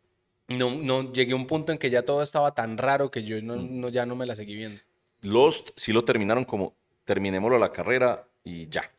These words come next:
Speaker 1: O sea, alarguémoslo mucho y después terminémoslo a la carrera.
Speaker 2: Ya,
Speaker 1: Es como
Speaker 2: así de
Speaker 1: que
Speaker 2: sencillo,
Speaker 1: esa
Speaker 2: como,
Speaker 1: fue la cagada de esa
Speaker 2: "Caguémon-,
Speaker 1: serie.
Speaker 2: caguémonos en esto con toda la
Speaker 1: Sí.
Speaker 2: gana", y lo hicieron, ¿cierto? Entonces, por ese lado, me parece que Lost sí dejó un hueco muy maluco, dejó un vacío ahí, como que, "Ey, ¿qué es este final?".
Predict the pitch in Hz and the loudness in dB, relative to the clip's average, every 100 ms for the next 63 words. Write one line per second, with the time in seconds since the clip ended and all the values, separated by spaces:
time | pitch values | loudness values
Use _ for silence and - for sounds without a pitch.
0 | _ 113 151 123 117 123 139 165 175 147 | _ 2 4 6 6 4 4 2 2 2
1 | 165 180 160 131 131 - 147 123 123 151 | 2 2 0 2 0 -2 -4 -2 -2 2
2 | 123 107 107 107 117 95 104 110 - 139 | 2 2 -2 -2 -2 -4 -8 -8 -10 -8
3 | 117 104 104 98 85 - 117 131 127 104 | -6 -4 -6 -6 -8 -10 -4 -4 -4 -6
4 | 101 101 113 101 98 107 98 - 95 101 | -8 -6 -2 0 2 2 0 -6 -4 0
5 | 107 117 104 98 92 - 104 92 101 110 | 0 0 -2 -4 -8 -10 -10 -2 0 2
6 | 120 123 107 92 87 98 - _ _ _ | 2 0 -2 -4 -2 -4 -6 _ _ _
7 | - - - 127 - - _ _ 101 - | -20 -6 4 6 4 -4 _ _ 0 0
8 | 113 95 110 139 123 101 87 104 - 90 | 2 2 6 6 4 0 -2 -2 -4 2
9 | 90 87 - - - - - _ - - | 2 2 -2 -12 -16 -20 -20 _ -6 -2
10 | 107 107 104 104 107 104 104 101 107 104 | 0 0 2 0 0 -2 -2 -2 -4 -6
11 | 107 98 95 92 90 - - 80 80 82 | -4 -2 0 0 -2 -6 -8 -6 -6 -6
12 | 78 76 76 80 85 85 87 85 87 - | -6 -6 -8 -6 -4 -4 -4 -4 -6 -8
13 | 82 - - 50 52 82 78 82 82 92 | -16 -20 -18 -14 -12 -12 -14 -16 -14 -10
14 | 90 87 80 | -10 -8 -10